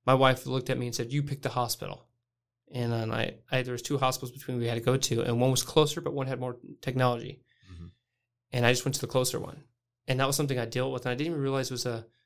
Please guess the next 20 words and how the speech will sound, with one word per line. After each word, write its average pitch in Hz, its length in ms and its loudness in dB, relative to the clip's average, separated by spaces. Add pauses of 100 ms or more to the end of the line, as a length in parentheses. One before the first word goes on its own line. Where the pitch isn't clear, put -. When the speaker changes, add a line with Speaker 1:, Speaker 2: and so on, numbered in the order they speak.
Speaker 1:
something 123 300 6
I 117 60 6
was 113 280 2 (280)
really 131 360 2
holding 127 320 6
on 123 180 0
to 175 300 -4 (460)
until 131 320 2
we 123 80 0
started 123 240 0
going 127 200 0
through 127 120 -8
grief 117 200 -2
share. 113 240 -6
And 113 80 -10
I 113 60 -8
was 113 100 -2
like, 113 160 -2
"Man," 127 360 2 (360)
like, 113 280 -4